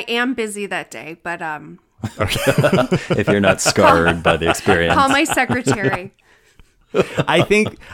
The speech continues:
Speaker 2: I mean, even just, like, talking about, I, who knows, maybe some people will be more interested in the shows where we talk more about musicals, and some people will be interested in, in us talking about working on sh-, on shit,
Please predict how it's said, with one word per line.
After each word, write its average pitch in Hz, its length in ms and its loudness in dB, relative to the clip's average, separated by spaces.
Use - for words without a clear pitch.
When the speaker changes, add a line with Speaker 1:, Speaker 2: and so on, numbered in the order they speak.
Speaker 2:
I 170 120 2
mean, 180 180 2
even 185 280 0
just, 170 180 0
like, 135 160 0
talking 127 360 0
about, 107 320 4
I, 113 320 -2
who 139 140 2
knows, 113 380 2
maybe 127 300 0
some 107 220 -2
people 107 320 -2
will 92 340 -4
be 107 160 2
more 107 300 2
interested 104 440 -4
in 101 360 -4
the 98 100 -6
shows 101 320 -2
where 95 100 -2
we 95 80 -4
talk 92 260 -4
more 95 280 -2
about 98 240 -2
musicals, 101 540 -4
and 95 240 -6
some 98 240 -4
people 95 240 -6
will 90 60 -8
be 92 360 -6
interested 92 420 -10
in, 90 140 -4
in 87 240 -6
us 90 140 -6
talking 95 340 -6
about 85 320 -4
working 95 340 -6
on 95 120 -4
sh-, - 280 -10
on 98 160 -6
shit, - 360 -4